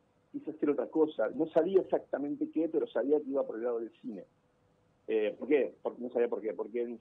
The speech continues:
cine vos tenés diferentes orientaciones. Tenés realización, que es lo que yo hago, eh, fotografía, dirección de fotografía, montaje, sonido. Bueno, eh, guión. Entonces tenés diferentes orientaciones.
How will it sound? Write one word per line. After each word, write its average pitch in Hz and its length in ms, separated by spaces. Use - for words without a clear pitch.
cine 156 220
vos 135 140
tenés 135 200
diferentes 131 340
orientaciones. 117 720
Tenés 110 340
realización, 147 840
que - 100
es 117 80
lo 113 120
que 117 100
yo 165 180
hago, 175 440
eh, 110 440
fotografía, 156 920
dirección 120 340
de 127 80
fotografía, 139 800
montaje, 131 840
sonido. 120 680
Bueno, 98 320
eh, 104 420
guión. 131 600
Entonces 127 180
tenés 143 220
diferentes 151 360
orientaciones. 113 600